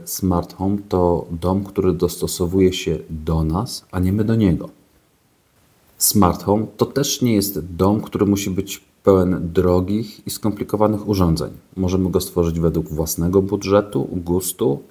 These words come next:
i możliwości. Nie musimy kupować od razu na start wszystkich najnowszych, najdroższych urządzeń, które są dostępne na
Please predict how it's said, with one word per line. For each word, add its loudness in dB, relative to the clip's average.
i -4
możliwości. 0
Nie 6
musimy 2
kupować -2
od -2
razu 2
na 2
start -2
wszystkich -6
najnowszych, 0
najdroższych 0
urządzeń, 0
które -4
są -2
dostępne -4
na -2